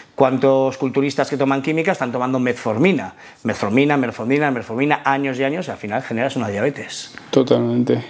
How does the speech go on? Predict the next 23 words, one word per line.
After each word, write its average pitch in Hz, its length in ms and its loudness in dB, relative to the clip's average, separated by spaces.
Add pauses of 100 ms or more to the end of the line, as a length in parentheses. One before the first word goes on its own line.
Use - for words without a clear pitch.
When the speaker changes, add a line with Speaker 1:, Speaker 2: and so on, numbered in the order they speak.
Speaker 1:
Ujú. 113 200 4 (840)
Y 131 500 4
como 123 220 2
te 120 100 2
digo, 147 400 4
el 135 120 -6
uso 160 220 0
de 160 80 4
la 143 160 0
química, 165 420 -4
mira, 127 180 0
si 127 140 -4
yo 143 80 0
te 175 100 2
dijera, 110 400 -2 (1000)
esta 202 180 4
semana, 104 420 0 (440)
la 135 100 6
de 127 120 2
gente, 135 340 2
por 165 280 4
redes 185 380 2
incluso, 131 500 0